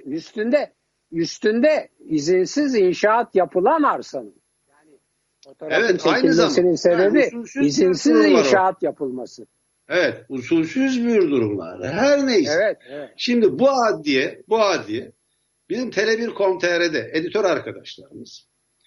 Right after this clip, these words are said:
Speaker 2: bir haber yapıyorlar. Ankara Cumhuriyet eski başsavcısı şimdi şeye seçildi.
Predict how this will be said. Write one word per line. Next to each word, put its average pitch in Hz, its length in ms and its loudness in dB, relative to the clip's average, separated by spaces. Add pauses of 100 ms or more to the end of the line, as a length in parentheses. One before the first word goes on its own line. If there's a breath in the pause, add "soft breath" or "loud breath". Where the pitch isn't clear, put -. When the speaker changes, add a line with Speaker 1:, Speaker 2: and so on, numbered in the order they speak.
(400)
Speaker 2:
bir 262 180 0
haber 233 420 2
yapıyorlar. 147 520 -4
Ankara 185 460 -4
Cumhuriyet 202 500 0
eski 175 300 -2
başsavcısı 131 640 -2
şimdi 160 260 0
şeye 143 240 2
seçildi. - 460 -6